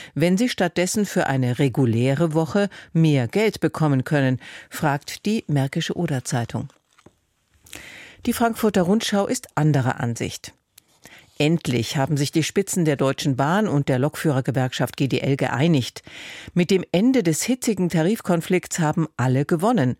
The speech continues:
Die Fahrgäste, die G D L um Klaus Weselski und auch das Bahnmanagement. Es ist ein klassischer Kompromiss. Alle Seiten können Erfolge vorweisen. Alle müssen Zugeständnisse machen, zeigt sich die Frankfurter Rundschau zufrieden.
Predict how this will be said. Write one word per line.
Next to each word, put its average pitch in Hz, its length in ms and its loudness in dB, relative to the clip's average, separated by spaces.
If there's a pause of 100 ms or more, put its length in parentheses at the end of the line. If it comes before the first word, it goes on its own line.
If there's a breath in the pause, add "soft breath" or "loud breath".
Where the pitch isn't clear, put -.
(440 loud breath)
Die 139 80 -2
Fahrgäste, 190 840 0
die 160 140 -2
G 143 140 0
D 131 240 0
L 180 240 4
um 139 240 2
Klaus 123 320 -2
Weselski 170 560 0
und 240 260 -2
auch 202 220 -2
das 175 260 -2
Bahnmanagement. 135 1040 0 (340 loud breath)
Es 139 120 -2
ist - 200 -4
ein 127 160 -2
klassischer 135 540 -2
Kompromiss. 143 800 -2 (340 loud breath)
Alle 208 240 2
Seiten 165 460 0
können 147 300 2
Erfolge 175 500 0
vorweisen. 135 760 0 (240 soft breath)
Alle 135 280 2
müssen 160 360 0
Zugeständnisse 131 920 -2
machen, 123 360 -2 (320 loud breath)
zeigt - 440 -4
sich 147 320 -4
die 160 140 -2
Frankfurter 139 540 -2
Rundschau 127 400 -2
zufrieden. 143 640 -4